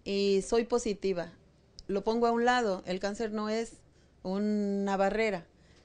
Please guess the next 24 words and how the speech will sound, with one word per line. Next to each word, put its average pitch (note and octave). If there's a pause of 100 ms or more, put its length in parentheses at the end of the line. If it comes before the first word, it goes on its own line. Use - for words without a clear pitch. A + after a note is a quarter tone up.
lo F#3+
pongo G#3+
a -
un A#3+
lado A3+
como G#3+
algo A3+ (100)
que G3
voy G3+
a F#3+
vencer, E3 (440)
no A3
me A3
va G3
a F#3
vencer F3+
a E3
mí. G3 (400)
Así D3+
le F3+
digo F#3
todos F#3+
los G3
días. A#3+